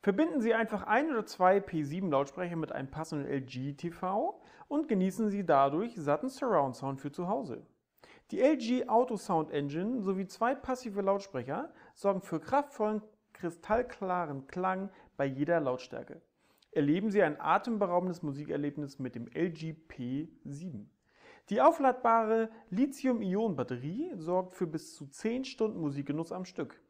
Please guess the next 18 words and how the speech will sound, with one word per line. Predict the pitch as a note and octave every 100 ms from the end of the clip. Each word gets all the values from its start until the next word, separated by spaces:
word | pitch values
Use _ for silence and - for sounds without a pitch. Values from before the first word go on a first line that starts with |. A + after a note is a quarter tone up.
| _ _ -
Und | E3 A3
dank | B3+
seiner | B3 G3+ F3+
kompakten | F3 E3+ D#3+ -
Form | C#3 - D3 F#3 C4+
und | A#3+
seines | D#3+ D#3 D3+
geringen | - C#3 C#3+ B2+
Gewichts | B2+ C4 - - -
können | F3+ F#3
Sie | E3+
den | D#3+
P | D#3+ D#3
sieben | D3+ C#3 C3
mitnehmen, | C3+ C#3+ D3+ F3 A3+ F3+
wohin | D#3 C#3 C3
Sie | D#3+
wollen. | F#3 A#2+ -